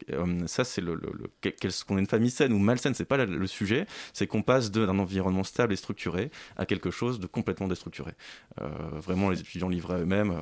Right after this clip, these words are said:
euh, que ce soit pour le, les, les, les soirées étudiantes, les cours qui finissent à vingt-deux heures,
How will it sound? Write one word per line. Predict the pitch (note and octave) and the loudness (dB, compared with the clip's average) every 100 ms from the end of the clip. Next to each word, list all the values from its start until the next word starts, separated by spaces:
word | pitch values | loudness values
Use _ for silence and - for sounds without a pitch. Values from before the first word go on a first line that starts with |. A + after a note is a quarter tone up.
| D#2 - - - - | -6 -14 -20 -16 -8
euh, | F2 | -6
que | - | -4
ce | |
soit | F#2 G2 | -2 -2
pour | - F2+ | -2 -2
le, | E2+ | 0
les, | F2 F2 | 0 0
les, | E2 E2 | -2 -2
les | E2+ | -4
soirées | - F#2+ G2 | 2 2 4
étudiantes, | F#2+ - F#2+ A2 A#2 | 2 0 2 2 0
les | F2+ | -4
cours | - G2+ | -4 -6
qui | - | -6
finissent | - F#2 | -4 0
à | F2+ | 0
vingt-deux | F#2+ G2 G#2 | 2 2 4
heures, | A#2 A#2+ | 4 2